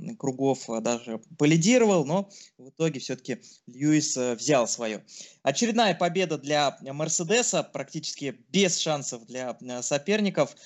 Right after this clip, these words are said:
Мерседес, а, снова в топе. Мерседес, а, вокруг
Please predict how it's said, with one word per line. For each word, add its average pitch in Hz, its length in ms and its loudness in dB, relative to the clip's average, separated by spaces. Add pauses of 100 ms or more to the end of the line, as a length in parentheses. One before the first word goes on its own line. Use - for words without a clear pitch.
(160)
Мерседес, 151 640 0
а, 113 160 -6 (220)
снова 135 380 -4
в - 80 -20
топе. 196 420 2 (300)
Мерседес, 160 540 0
а, 131 140 0
вокруг 160 460 -4